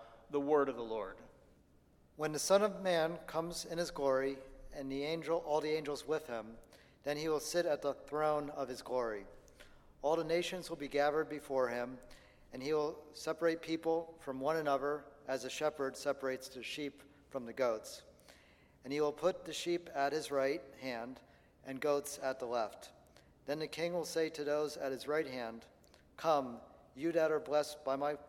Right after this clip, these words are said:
Speaker 2: Father, inherit the kingdom prepared for you from the foundation of the world. For I was hungry, and you gave me food. I was thirsty, and you gave me something to drink.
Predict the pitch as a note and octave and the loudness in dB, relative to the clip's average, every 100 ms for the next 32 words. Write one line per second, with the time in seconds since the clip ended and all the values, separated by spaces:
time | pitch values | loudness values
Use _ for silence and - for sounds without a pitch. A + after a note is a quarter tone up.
0 | - - C#3 B2+ B2+ C3+ D#3+ - - - | -20 -2 2 4 4 0 -2 -12 -20 -20
1 | - - - A#2+ A#2+ D3+ E3 D#3 - D#3+ | -20 -20 -16 -10 -2 0 0 -4 -8 -4
2 | D#3 C#3+ C#3 C3+ C#3+ C#3 C#3+ D3+ C3+ A#2 | -4 -4 -6 -2 -2 -2 0 2 2 0
3 | A#2 A#2 - - C#3+ C3+ - C3 C3 C#3+ | -4 -8 -20 -8 -6 -4 -2 -2 0 0
4 | - C3+ B2+ C3 A#2 A2+ A#2 G#2+ F#2+ F#2+ | -2 -8 -8 -8 -6 -4 -2 -2 -4 -12
5 | - - - - - - C#3 C#3+ D3+ C#3 | -20 -20 -20 -20 -20 -4 4 4 4 2
6 | - F3+ E3 D#3 D#3 D3 - C3+ C3+ C#3 | 0 0 0 0 -2 -10 -10 -8 -2 0
7 | C3 B2+ - B2+ A2 G2+ - - - - | 0 -4 -6 -4 -4 -8 -18 -20 -20 -8
8 | B2 B2+ - - - E3 E3 - F3 E3+ | -4 -4 -6 -6 0 0 0 -2 -2 -2
9 | D#3 C3 B2+ C#3 C3 B2+ C3+ C3 A#2+ A2 | -4 -8 -2 -2 -2 -4 -4 -4 -10 -6
10 | A#2+ A2+ G2 | -6 -6 -10